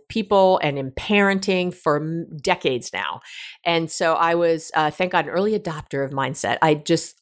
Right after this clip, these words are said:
loved her work, and her, her research is robust. It is huge. It is enormous. I can do a, a whole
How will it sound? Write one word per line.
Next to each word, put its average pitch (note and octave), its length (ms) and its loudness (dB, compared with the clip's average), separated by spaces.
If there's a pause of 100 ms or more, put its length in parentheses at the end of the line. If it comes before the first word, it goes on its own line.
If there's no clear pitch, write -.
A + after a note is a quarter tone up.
loved F3 600 2
her D#3+ 140 0
work, D3 380 0
and E3+ 140 2
her, E3+ 280 4 (380)
her F#3+ 140 4
research A#3 600 2
is E3 220 2
robust. E3 1040 2
It E3+ 200 2
is E3 200 0
huge. F#3 380 2
It D#3+ 80 0
is D#3 100 -4
enormous. E3 460 -2
I E3 120 2
can F#3+ 160 0
do F3+ 180 4
a, E3 160 2 (120)
a D#3+ 80 4
whole A#3+ 760 2